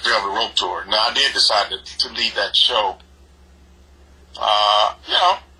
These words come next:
I try to pray about stuff, and then I usually get some kind of sign.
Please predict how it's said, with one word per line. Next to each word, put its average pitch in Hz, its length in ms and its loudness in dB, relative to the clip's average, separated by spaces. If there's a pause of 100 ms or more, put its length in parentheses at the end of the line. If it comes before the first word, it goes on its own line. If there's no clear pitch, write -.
I - 100 -2
try - 140 2
to - 120 -2
pray 160 220 2
about 127 200 2
stuff, 127 380 -2
and 123 120 -8
then 117 160 -2
I 117 240 -2
usually - 280 -2
get 151 120 0
some 127 220 2
kind 123 160 0
of - 60 0
sign. 110 540 4